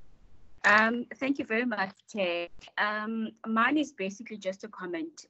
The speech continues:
Um, I know that we, we've really struggled with, um, these entities, uh, especially N R C S and S A B S,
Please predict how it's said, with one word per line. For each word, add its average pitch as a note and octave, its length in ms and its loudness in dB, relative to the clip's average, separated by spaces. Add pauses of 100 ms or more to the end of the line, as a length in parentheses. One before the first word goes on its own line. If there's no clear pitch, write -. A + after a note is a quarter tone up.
Um, F3+ 400 -4 (380)
I G3+ 100 6
know A3+ 220 6
that C#4 160 6 (100)
we, G#3+ 340 -6
we've G3+ 240 -8
really G#3 220 0
struggled G3 640 -2
with, F3 260 2 (220)
um, F3 280 -2
these G3 220 -2
entities, F3+ 640 -6 (320)
uh, F3+ 160 6
especially G3 680 -2
N F#3+ 140 2
R F3+ 140 0
C F3 260 -4
S - 180 -8
and E3 160 -4
S E3+ 140 -8
A F3+ 60 -6
B D#3+ 220 0
S, - 240 -4